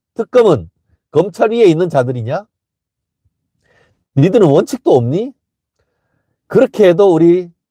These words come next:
개딸들은 다 "어이구, 오구, 오구 잘한다고" 할 거니? 자, 선택적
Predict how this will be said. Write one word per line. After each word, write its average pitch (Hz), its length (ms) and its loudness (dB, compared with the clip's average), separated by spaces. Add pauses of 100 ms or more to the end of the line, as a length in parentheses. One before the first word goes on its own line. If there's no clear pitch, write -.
(240)
개딸들은 160 680 0
다 165 380 -2 (960)
"어이구, 208 540 2
오구, 196 340 2
오구 190 360 0
잘한다고" 147 420 -6
할 170 120 -6
거니? 147 240 -12 (4000)
자, - 520 -14 (4000)
선택적 - 840 -4